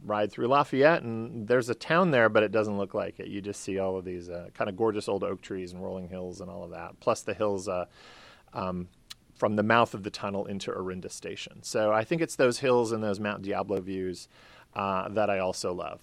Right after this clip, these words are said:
So, uh, those are two particularly pretty parts, uh, of the bart system.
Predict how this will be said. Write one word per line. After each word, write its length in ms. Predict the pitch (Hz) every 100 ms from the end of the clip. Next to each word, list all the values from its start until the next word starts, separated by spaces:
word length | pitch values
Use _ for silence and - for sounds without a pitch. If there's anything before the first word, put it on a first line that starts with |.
| -
So, 340 | - 98 98
uh, 140 | 98 98
those 240 | 127 135
are 80 | 135
two 260 | - 135
particularly 520 | 117 113 - 110 110 98
pretty 280 | - 104
parts, 520 | 98 101 95 - - - -
uh, 240 | 98 95 -
of 180 | 98
the 80 | 101
bart 260 | 90 98 -
system. 380 | - - 123